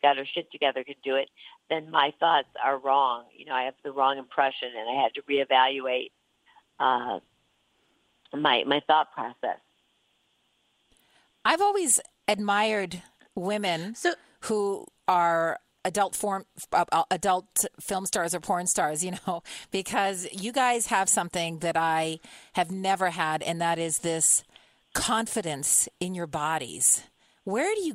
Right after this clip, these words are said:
Speaker 2: get that confidence? And you were young, you were eighteen, nineteen when you started doing adult films. And I, maybe, maybe all those body image issues hadn't entered you yet. <laughs> You know what I mean? The way it enters women now, and it, we, and it just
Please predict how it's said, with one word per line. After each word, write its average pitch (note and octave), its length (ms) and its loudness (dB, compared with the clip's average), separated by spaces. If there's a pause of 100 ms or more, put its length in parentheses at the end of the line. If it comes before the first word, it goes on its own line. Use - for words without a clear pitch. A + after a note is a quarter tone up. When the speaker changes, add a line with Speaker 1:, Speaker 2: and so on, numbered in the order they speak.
(100)
Speaker 2:
get F#3+ 260 -2
that D#3+ 240 -2
confidence? E3+ 560 -4
And G#3 160 -4
you D#4+ 100 -2
were G4+ 200 -4
young, G3 240 0
you F3+ 140 -6
were F#3+ 100 -4
eighteen, C4+ 400 -2
nineteen G#3+ 580 -6 (300)
when G3+ 160 -4
you F#3+ 80 -8
started G3+ 360 0
doing F#3+ 220 -4
adult F3 380 -2
films. E3+ 300 -2
And G3+ 120 0
I, G#3 180 0
maybe, C4 360 -2 (200)
maybe C4+ 320 0
all C4+ 140 6
those A3+ 220 0
body G#3+ 380 2
image G3+ 360 -2
issues F#3+ 480 0 (200)
hadn't A3+ 420 -2
entered G#3+ 400 -2
you F3+ 100 -6
yet. E3+ 340 0
<laughs> - 80 -2
You C#4 40 0
know B3+ 100 0
what A#3+ 100 2
I A#3+ 40 -4
mean? A3+ 160 -4
The A3 80 -2
way G3+ 160 0
it G3+ 100 -6
enters G3+ 380 -2
women F#3 320 -4
now, F3+ 180 0
and F3 100 -2
it, D#3 80 -6
we, F3 160 -4
and F3 200 -6
it E3 100 -10
just - 260 -4